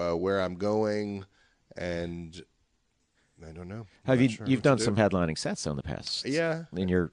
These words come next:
Speaker 2: comeback. When did you, when was the comeback? Like, two years ago? Or
Speaker 1: Yeah,
Speaker 2: the stand-up
Speaker 1: uh,
Speaker 2: comeback?
Speaker 1: when I started doing,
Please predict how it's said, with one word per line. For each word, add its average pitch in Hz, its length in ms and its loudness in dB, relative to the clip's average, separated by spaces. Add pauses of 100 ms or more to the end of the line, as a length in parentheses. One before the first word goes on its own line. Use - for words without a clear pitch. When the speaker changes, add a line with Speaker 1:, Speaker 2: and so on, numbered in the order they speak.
(120)
Speaker 2:
comeback. 76 540 -2 (220)
When 123 180 2
did 139 140 2
you, 147 60 2
when 139 180 4
was 131 100 2
the 107 60 -6
comeback? 90 360 0
Like, 76 280 -4
two 104 120 -6
years 117 240 -2
ago? 160 180 -6
Or 101 140 -8 (140)
Speaker 1:
Yeah, 143 640 0
Speaker 2:
the 110 120 0
stand-up 104 340 2
Speaker 1:
uh, 92 40 -8
Speaker 2:
comeback? 71 340 -4
Speaker 1:
when 120 120 2
I 120 80 0
started 135 360 0
doing, 117 540 0